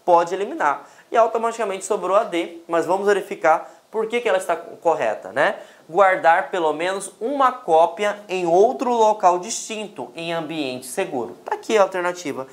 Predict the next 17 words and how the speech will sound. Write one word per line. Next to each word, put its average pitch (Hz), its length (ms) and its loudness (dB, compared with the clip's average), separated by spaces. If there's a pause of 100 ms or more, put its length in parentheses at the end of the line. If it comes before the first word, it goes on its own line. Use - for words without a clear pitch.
(260)
Eu 165 140 2
não 208 120 6
falei 185 300 2
a 147 80 0
frequência, 151 680 -6 (280)
mas 135 160 2
eu 156 80 2
falei 160 300 2
sobre 185 300 -4
o - 20 -2
intuito 247 480 -4
do 214 80 0
backup. 147 500 0
Lembra 190 220 -4
que 165 40 -2
eu 151 60 0
falei? 151 480 -2